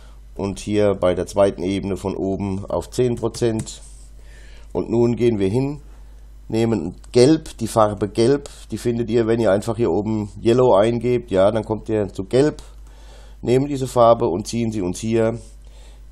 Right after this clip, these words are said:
in die erste, in die zweite transparente Ebene von oben hinein und lassen sie los. Ja, wir werden jetzt hier das Bild so und einfach ein bisschen die,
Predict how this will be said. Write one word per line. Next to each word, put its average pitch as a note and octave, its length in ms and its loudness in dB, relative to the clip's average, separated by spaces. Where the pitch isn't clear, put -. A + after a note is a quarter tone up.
in G2+ 480 -4
die D2+ 160 -6
erste, A2 640 0
in G#2+ 80 -6
die A2 100 -2
zweite A2+ 480 2
transparente G2 600 -2
Ebene G2 300 -4
von G2 180 -4
oben F#2+ 220 -2
hinein F#2 380 -2
und E2 140 -6
lassen E2 240 -4
sie F#2 100 -8
los. D#2+ 520 -8
Ja, F2+ 340 -2
wir F2+ 140 -4
werden A2 180 4
jetzt A2 160 -2
hier A#2 180 0
das A2 140 -6
Bild A2+ 260 -2
so A2+ 120 0
und G2+ 100 0
einfach G2 300 0
ein G#2 100 -2
bisschen F#2+ 280 -6
die, F#2+ 280 -4